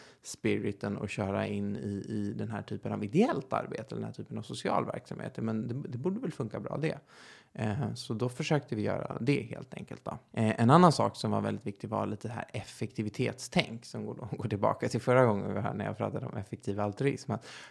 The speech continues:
om man tittar historiskt i, i välgörenhetssektorn eller socialsektorn så har det, det varit väldigt, väldigt, väldigt mycket hjärta. Liksom. Man har så här,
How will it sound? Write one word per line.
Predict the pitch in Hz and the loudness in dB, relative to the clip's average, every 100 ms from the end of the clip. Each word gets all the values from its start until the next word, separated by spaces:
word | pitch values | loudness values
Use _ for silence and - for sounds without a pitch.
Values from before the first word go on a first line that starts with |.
| - | -4
om | 113 | 2
man | 117 107 | 4 4
tittar | 123 120 160 135 | 0 2 4 4
historiskt | 135 - 180 202 180 135 127 - | 2 0 4 4 4 2 0 -2
i, | 107 101 101 - | -2 0 -2 -2
i | 104 104 101 107 | -2 0 -2 2
välgörenhetssektorn | 110 107 107 123 110 - - - 123 | 6 6 4 -2 -6 -6 -8 -6 -4
eller | 117 117 | -2 -4
socialsektorn | 110 113 110 - - - - 117 | -2 -2 -2 -2 -4 -8 -8 -4
så | 107 | 0
har | 107 | 0
det, | - - | -2 -8
det | - | -2
varit | 113 | 0
väldigt, | 110 117 143 107 101 101 | 0 6 8 8 4 0
väldigt, | 104 104 101 | 0 0 -2
väldigt | 104 101 | -4 -4
mycket | 104 107 104 101 | -6 -6 -8 0
hjärta. | 127 - - _ - - - | 0 0 -12 _ 2 2 -6
Liksom. | - - 120 | -12 -10 -6
Man | 117 | 0
har | 113 113 | 0 0
så | 107 | -2
här, | - | -8